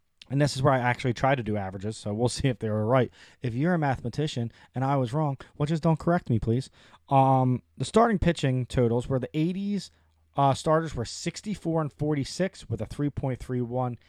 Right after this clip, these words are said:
E R A average. And the oh eight Phillies were fifty-nine and forty-seven with a three point eight four. The winner was the eighty Phillies. Now, it's time, baby. It's time for the heavyweight fight, right?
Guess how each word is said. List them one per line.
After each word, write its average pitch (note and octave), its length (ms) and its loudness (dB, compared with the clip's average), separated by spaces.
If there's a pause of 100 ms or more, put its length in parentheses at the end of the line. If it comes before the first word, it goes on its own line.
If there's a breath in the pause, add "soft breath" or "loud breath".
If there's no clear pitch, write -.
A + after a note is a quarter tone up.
(140 soft breath)
E B2+ 100 0
R A#2 200 2
A D3+ 180 2
average. F#3 480 0 (300 soft breath)
And B2 100 -6
the - 140 -12
oh F#3+ 260 4
eight F3 320 -2 (240)
Phillies F3 340 4
were C3 100 2
fifty-nine E3+ 560 0
and D3+ 100 -2
forty-seven C#3+ 520 -2
with A#2 120 -2
a - 20 -10
three C#3+ 240 -2
point C#3 340 -4
eight C3 200 -6
four. F3 420 4 (300 soft breath)
The E3+ 100 0
winner D3 500 2 (400 soft breath)
was B2 240 -4
the C#3 140 -4 (100)
eighty A#2 460 -4 (320)
Phillies. C3 380 6
Now, C3+ 340 2 (1200)
it's - 180 -4
time, C3 320 2
baby. G#2+ 320 0 (440 soft breath)
It's - 160 -8
time D#3 180 2
for D3+ 100 -6
the C3 80 -4
heavyweight B2+ 480 -6
fight, G#2+ 320 -6
right? A#2 260 -2